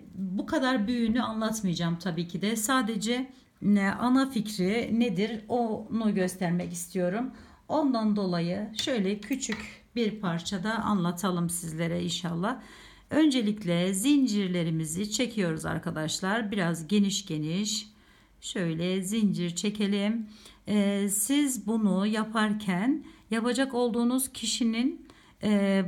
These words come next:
boyutuna, yani elinin büyüklüğüne göre ayarlaya-, ayarlayabilirsiniz. Ee, ana fikri şu anda önemli olan. Evet, üç tane zincir çektim birleştirdikten sonra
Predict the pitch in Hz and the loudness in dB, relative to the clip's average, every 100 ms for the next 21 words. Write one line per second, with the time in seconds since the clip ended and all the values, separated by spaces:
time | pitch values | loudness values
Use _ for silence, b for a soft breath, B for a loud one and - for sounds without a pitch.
0 | 175 240 240 233 233 196 185 214 190 202 | 2 2 2 0 0 2 2 2 2 0
1 | 220 220 233 240 240 185 220 220 214 214 | 0 2 4 2 0 -2 -2 -2 0 2
2 | 202 175 165 165 - - 202 196 202 208 | 4 2 0 -2 -4 0 2 2 2 0
3 | - - - 202 180 160 165 208 208 190 | -2 -6 -2 0 2 0 0 0 0 0
4 | 185 - 156 170 247 - B B B B | 0 0 0 -2 -2 -6 B B B B
5 | B 196 190 190 185 185 - 226 233 226 | B 0 2 2 0 0 0 2 2 2
6 | 208 - 165 165 160 - - - 190 165 | -2 -4 -4 -2 -2 -6 -8 -2 0 2
7 | 160 170 208 262 - 190 180 165 156 160 | 0 0 -2 -2 -2 0 2 0 0 -2
8 | 165 185 277 - B B B B - 247 | 0 0 0 -4 B B B B -6 0
9 | 196 170 - - - 349 - 277 220 226 | 0 0 -6 -6 0 0 0 2 2 2
10 | 214 214 208 214 214 180 170 175 170 226 | 4 6 4 4 0 -2 -2 -2 0 2
11 | 208 208 208 190 180 185 180 175 - 165 | 4 2 2 -2 -2 -2 -2 0 0 0
12 | 151 156 180 247 | 0 0 0 -2